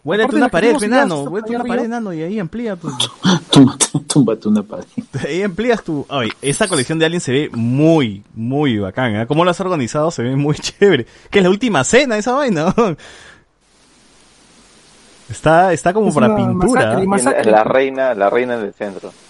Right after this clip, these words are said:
Speaker 1: Está, está como para una pintura así de, de, de Alien, ¿eh?
Speaker 2: Porque tengo
Speaker 4: Mira,
Speaker 2: otros de
Speaker 4: mira, Nano,
Speaker 2: Halo.
Speaker 4: esa, esa colección de Halo que tienes ahí, de estos, no, no, la de Halo, que están, que están parados, las figuras que están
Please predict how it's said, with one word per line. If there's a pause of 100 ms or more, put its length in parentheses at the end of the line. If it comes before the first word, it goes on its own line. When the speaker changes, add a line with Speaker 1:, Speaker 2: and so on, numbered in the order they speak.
(100)
Speaker 1:
Está,
está
como
para
una
pintura
así
de,
de,
de
Alien,
¿eh? (160)
Speaker 2:
Porque
tengo
Speaker 4:
Mira,
Speaker 2:
otros
de
Speaker 4:
mira,
Nano,
Speaker 2:
Halo.
Speaker 4:
esa, (100)
esa
colección
de
Halo
que
tienes
ahí, (400)
de
estos,
no,
no,
la
de
Halo,
que
están,
que
están
parados,
las
figuras
que
están